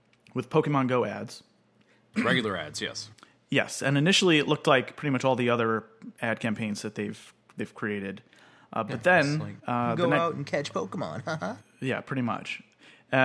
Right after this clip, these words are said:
Speaker 1: and then over the next couple of days, um, a couple days later, I should say,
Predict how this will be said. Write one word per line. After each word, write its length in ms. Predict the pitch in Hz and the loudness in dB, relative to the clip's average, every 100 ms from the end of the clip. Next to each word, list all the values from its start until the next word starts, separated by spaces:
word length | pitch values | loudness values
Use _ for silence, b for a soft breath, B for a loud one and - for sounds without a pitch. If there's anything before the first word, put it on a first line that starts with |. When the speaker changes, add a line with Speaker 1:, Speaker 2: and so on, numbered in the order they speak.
| - | 6
Speaker 1:
and 140 | 143 | 4
then 100 | 156 160 | 4 4
over 100 | 151 | 2
the 80 | 151 | 2
next 200 | 135 - | 0 0
couple 200 | 131 120 | 0 0
of 80 | |
days, 600 | 151 165 147 135 123 - 127 | 2 2 2 0 -2 -6 -2
um, 440 | 120 120 110 107 - | 0 0 -2 -6 -2
a 40 | |
couple 180 | 151 143 | 0 0
days 160 | 127 120 | 0 0
later, 220 | 139 120 | 2 0
I 20 | |
should 160 | 113 110 | -2 -2
say, 240 | 120 | -2